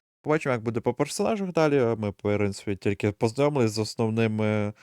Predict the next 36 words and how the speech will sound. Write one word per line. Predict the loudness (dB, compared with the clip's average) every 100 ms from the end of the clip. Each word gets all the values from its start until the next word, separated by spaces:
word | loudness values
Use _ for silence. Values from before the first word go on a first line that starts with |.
| _ -4
ну, |
не | 0 0
з |
основними | 0 -2 -2 0 2
навіть, | 2 0 0
а | 0 0 0
просто | -2 -2 -6
тільки | -6 -4
з | -4 -6
самим | -4 -2 0
Яно, | 0 0 -2
з, | -2 -2 -4 -6 _ -20 -20 _ _ -10
е, | -8 -6 -8 -10 -4
Кьоко | -2 0 0
і | 0 0 -2 -4
все. | -4 -2 -2 -2 -10 _ _ -4
Ну, | 0
і | 2
з | 2
її | -2
подруги, | 0 -2 0 -2
може, | -2 -4 -6
ще | -8
трохи. | -4 -4 -4 -8 -8 _ -20 -20 -20 -20 _ _ _ -10
А | -8
так, | -6 -8 -8 -8 -8
е, | -6 -6 -10 -14 _ _ -16
ще | -8 -4
кілька | -4 -2 -2
персонажів | -2 2 2 2 0
в | 0 0 0 -6 -4
трейлеру, | 0 2 2 0
ну, | -2
і |
на | -2 -2
постері | -2 -2 -2 0 0